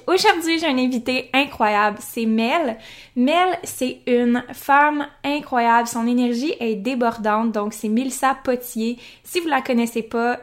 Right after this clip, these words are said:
euh, je vais vous la faire découvrir aujourd'hui. C'est une business coach. Elle enseigne le marketing et comment se positionner sur les médias sociaux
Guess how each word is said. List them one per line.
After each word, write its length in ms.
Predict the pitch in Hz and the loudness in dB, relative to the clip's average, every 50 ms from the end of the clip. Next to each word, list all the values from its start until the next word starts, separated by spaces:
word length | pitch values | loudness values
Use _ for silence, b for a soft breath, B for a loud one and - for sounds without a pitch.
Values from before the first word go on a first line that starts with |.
| - - | -8 -8
euh, 260 | 214 196 185 190 202 | -8 -6 -6 -6 -8
je 80 | 196 190 | -8 -6
vais 80 | 214 214 | -6 -4
vous 100 | 208 214 | -2 -2
la 120 | 208 - | -4 -4
faire 260 | - - 302 320 311 | 0 0 0 0 0
découvrir 400 | 277 269 233 - - 262 269 269 | -2 -4 -6 -6 -4 -4 -2 -2
aujourd'hui. 580 | 254 233 220 214 214 208 214 226 226 240 254 247 B B B B - | 0 -2 -2 -2 -4 -4 -2 -2 -2 -2 -2 -6 B B B B -14
C'est 200 | - - 262 - | -8 -8 -8 -6
une 220 | - 233 226 220 | -2 -2 -2 0
business 420 | 214 262 311 320 330 320 311 294 - - | 0 -2 -4 -4 -6 -8 -8 -8 -6 -4
coach. 380 | 294 269 262 269 254 - - - _ _ | -2 0 0 -2 -4 -8 -12 -14 _ _
Elle 140 | - 220 214 | -6 -4 -2
enseigne 340 | 214 214 214 - 247 233 226 | -2 -4 0 0 0 2 2
le 80 | 208 202 | 0 0
marketing 680 | 208 220 254 294 294 311 277 269 277 269 262 254 240 | 0 0 0 0 -2 -6 -6 -4 -4 -2 -2 -2 -2
et 40 | 226 | -2
comment 260 | 233 226 214 208 208 | -4 -4 -2 -2 -4
se 100 | 214 - | -4 -6
positionner 520 | - 262 269 262 - - 269 240 233 233 233 | -8 -8 -8 -8 -6 -6 -2 0 0 0 -2
sur 180 | - 294 302 | -4 -6 -4
les 100 | 285 269 | 0 2
médias 260 | 247 240 226 208 214 | 2 2 2 0 -2
sociaux 480 | 214 - 220 208 208 - 226 220 220 220 | -2 -2 -4 -6 -4 -2 0 0 0 -2